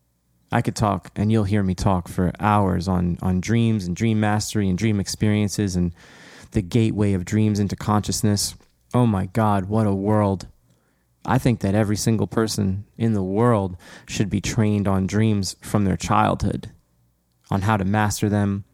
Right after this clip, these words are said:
how to act within them, how to create within them. I regularly practice dream mastery, lucid dreaming, becoming fully conscious in a dream. And then once you're fully conscious, experimenting with energies,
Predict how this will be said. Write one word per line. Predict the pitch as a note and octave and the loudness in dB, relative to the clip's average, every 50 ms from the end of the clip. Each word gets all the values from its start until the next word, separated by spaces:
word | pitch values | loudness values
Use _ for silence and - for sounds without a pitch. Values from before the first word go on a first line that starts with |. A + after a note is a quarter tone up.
| _ _ _ _ _ - | _ _ _ _ _ 0
how | B2 A#2 | 0 2
to | G2+ F#2+ - | 2 0 -2
act | - G2+ G#2 - - | -2 -4 -4 -4 -4
within | A2+ G2+ - A2 G#2 G#2 | -6 -2 0 0 2 2
them, | G#2+ G2+ G2+ G2 G2 G2+ G2+ - _ - _ - | 2 2 0 0 -2 -2 -6 -10 _ -20 _ -2
how | A2 G#2+ | -2 -2
to | G2 - | -2 -2
create | - - A#2 G#2 G#2 G#2+ G#2+ - | -4 -6 -4 -4 -2 -4 -4 -4
within | - G#2+ - - A2 G#2+ G#2 | -4 -4 -2 0 0 0 0
them. | G#2 G#2 G2+ G2 G2 F#2+ - _ _ _ _ _ _ _ _ _ _ _ _ - - - - _ - - - _ | 0 0 0 0 0 -2 -6 _ _ _ _ _ _ _ _ _ _ _ _ -20 -20 -20 -20 _ -20 -20 -6 _
I | A#2+ B2+ | 2 2
regularly | A#2 G#2 A#2 A#2 A#2 A2 A2 G2 G2 F#2+ F#2+ F#2 F#2+ F#2+ F#2+ F#2+ F#2 - _ _ | 2 2 2 0 0 0 0 0 2 0 2 0 0 0 -2 -4 -6 -8 _ _
practice | - B2 A#2 A2+ - - _ B2 A#2 G#2+ F#2 - - - - G2 | 0 2 2 0 0 -4 _ 0 0 0 0 -4 -6 -10 -10 -6
dream | - A2 G2+ G2 F#2+ F#2+ | -2 0 0 2 2 2
mastery, | G2+ G2 F#2+ F#2 - - - G2 F#2 F2+ F2+ F2 F2 - _ - _ - _ _ | 2 0 0 -2 -4 -4 -2 -2 0 0 -2 -4 -8 -12 _ -20 _ -20 _ _
lucid | - G#2+ A2 G#2 - - F#2+ | -4 -2 -2 -2 -2 -4 -4
dreaming, | - A2 G#2 G2+ G2 F#2 F2+ | -2 0 0 2 0 0 -2
becoming | G#2 G2 - A#2+ A2+ A2 G#2 F#2+ | -2 -2 0 0 2 2 0 -2
fully | - - C3+ C3+ C#3+ | -2 0 2 2 2
conscious | - - B2 B2 A#2 - A2 F#2 - | 2 0 0 0 0 0 -2 -2 0
in | G2+ G2 | -2 -2
a | G2 | -2
dream. | F2+ G2 G#2 F#2+ F2 E2 E2 - - _ _ _ _ _ _ _ _ _ _ _ _ | -2 0 -2 0 0 -2 -4 -8 -14 _ _ _ _ _ _ _ _ _ _ _ _
And | G#2+ A2+ A2 | 0 2 2
then | G#2+ G2+ G2 | 2 2 2
once | G#2 A2+ A2+ - - | 0 0 0 0 -2
you're | A2+ | -2
fully | - - G#2+ G#2+ G#2 | 0 0 0 0 0
conscious, | - - G#2 G2+ G2+ F#2+ - G#2+ F#2+ - - - _ - - | 0 0 0 0 0 0 0 -2 -4 -4 -6 -12 _ -8 -8
experimenting | - - - - - - A2+ A2 A2 A2+ A2 G#2+ G2+ F#2+ - - G2 F#2+ F#2 | -4 -4 -2 -4 -2 0 0 2 2 2 2 0 0 -2 -2 -2 0 0 0
with | F#2 F#2 - - | 0 -2 -2 0
energies, | A2 A2 A2 G#2 E2+ F#2+ F#2 F#2+ G2+ G2+ - - | 0 2 2 0 0 -4 -6 -8 -8 -10 -12 -14